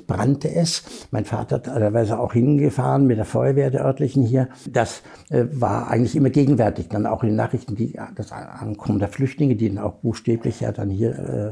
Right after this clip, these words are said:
in den letzten Monaten vor der Tür standen. Aber, äh,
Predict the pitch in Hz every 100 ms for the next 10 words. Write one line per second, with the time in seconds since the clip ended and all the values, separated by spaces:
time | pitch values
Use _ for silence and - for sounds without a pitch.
0 | - - - - 101 104 - 110 104 110
1 | 104 127 - 120 104 - 147 139 147 143
2 | 139 139 - - - 104 110 92 - -
3 | - 98